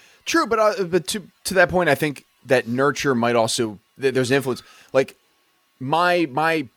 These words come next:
manifestation of my, my depression and anxiety is different than the way that Sean's manif-,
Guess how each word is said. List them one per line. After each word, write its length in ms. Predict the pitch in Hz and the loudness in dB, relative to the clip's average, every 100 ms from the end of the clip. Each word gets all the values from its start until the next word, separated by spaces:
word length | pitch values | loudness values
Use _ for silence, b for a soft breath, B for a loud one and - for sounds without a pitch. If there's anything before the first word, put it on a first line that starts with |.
| _ - | _ -10
manifestation 800 | 127 143 139 135 - 135 131 123 | -2 0 0 -2 0 0 0 0
of 80 | |
my, 240 | 110 113 110 | 2 2 0
my 180 | 110 110 | 0 0
depression 380 | 113 113 110 | 2 0 0
and 80 | 104 | -2
anxiety 380 | 101 98 98 101 | -2 0 0 0
is 100 | 113 | 0
different 300 | 240 196 113 | 0 0 -2
than 100 | 101 | -2
the 60 | 95 | 0
way 160 | 98 | 2
that 160 | 98 98 | 0 -2
Sean's 460 | 113 104 95 - - | 0 0 -2 -6 -6
manif-, 340 | 98 92 | -6 -6